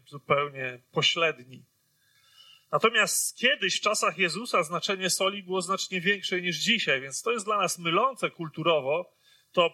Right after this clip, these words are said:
porównanie do soli. E, dlatego nie robi na nas takie wrażenie, jakie z pewnością zrobiło na ludziach, którzy słuchali Jezusa na żywo.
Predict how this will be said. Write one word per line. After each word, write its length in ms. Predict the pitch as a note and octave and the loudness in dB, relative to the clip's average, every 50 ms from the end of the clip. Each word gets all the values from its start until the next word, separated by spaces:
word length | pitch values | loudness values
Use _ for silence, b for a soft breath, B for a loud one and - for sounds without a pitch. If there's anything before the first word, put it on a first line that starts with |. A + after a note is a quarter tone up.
| - _ _ | -4 _ _
porównanie 580 | F#3+ F#3+ F3 F3 D#3 D3+ F3 F3+ F3+ F3 E3+ D#3 | 0 0 0 0 0 2 2 2 4 2 0 0
do 140 | - D#3+ | 0 0
soli. 520 | - - - F#3+ D#3+ C#3+ C#3 D#3+ G3+ - _ _ b b b b b b b b b b b b - | 0 2 2 2 2 0 -2 -4 -8 -12 _ _ b b b b b b b b b b b b 0
E, 480 | D3+ C#3 C#3 C3+ C3+ C3+ C3 C3 C#3 | 2 4 4 4 2 0 0 -2 -2
dlatego 440 | C3+ C#3+ E3+ E3+ - A3 G#3+ G#3 G#3+ | -2 0 0 0 2 2 2 2 2
nie 140 | G3+ G3+ G3+ | 2 2 2
robi 260 | G3+ A3 G#3 G#3+ G#3+ | 2 2 0 -2 -6
na 100 | G#3 G3+ | -6 -2
nas 160 | G3 G3 - | -2 -2 0
takie 240 | - G#3 - - G3+ | -2 -2 0 0 2
wrażenie, 440 | E3+ G3 F#3+ E3+ D#3+ G3+ A3 A#3 A#3 | 2 2 2 2 2 0 -2 0 2
jakie 320 | A3 G#3 G3 - G#3+ G3 | 2 2 2 4 2 2
z 80 | - - | 2 0
pewnością 600 | - G#3 F3+ F#3+ G#3+ A3+ A3 - - A3 G#3 F#3+ | -2 -2 -2 2 2 2 2 2 0 0 0 0
zrobiło 460 | D#3 F3+ F3+ D#3 E3 G3+ G#3 G3 F#3+ | 0 -2 -2 -2 -2 -2 -2 -2 -2
na 120 | F3+ F3+ F#3 | 0 2 2
ludziach, 380 | F#3+ G3+ G3 E3+ F#3+ F3 - | 2 0 0 2 2 2 2
którzy 280 | - - F#3 D#3+ E3 D3+ | 0 -6 -6 -6 -6 -6
słuchali 460 | - - F3 - F3 F3 E3+ E3 E3 | -6 -8 -4 2 2 2 2 2 0
Jezusa 420 | E3 D#3+ D3 E3 E3 - - D#3 | -4 -4 -4 -6 -4 0 0 0
na 100 | D#3 D#3+ | 2 2
żywo. 420 | D3+ D#3 E3 D#3+ C#3+ B2 - - | 2 2 2 2 0 0 -4 -6